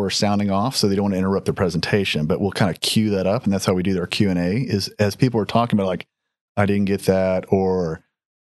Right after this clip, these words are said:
"You mentioned this, will it really do this, or will it really do that?"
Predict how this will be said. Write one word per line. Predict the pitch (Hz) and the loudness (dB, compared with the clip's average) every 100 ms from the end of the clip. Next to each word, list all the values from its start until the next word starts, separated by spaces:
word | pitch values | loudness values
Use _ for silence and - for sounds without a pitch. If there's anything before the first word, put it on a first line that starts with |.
| _ | _
"You | 104 110 | 2 2
mentioned | 123 139 131 110 | 2 0 2 2
this, | 104 104 - - | 2 0 -4 -2
will | 98 101 | 0 2
it | 90 | 2
really | 101 120 | 0 0
do | 123 107 | 0 0
this, | 90 101 160 202 | 2 0 0 0
or | 104 | 0
will | 92 | 0
it | 92 | 0
really | 104 104 | 0 0
do | 85 92 95 | 0 2 0
that?" | 78 82 101 131 214 | 0 0 2 2 0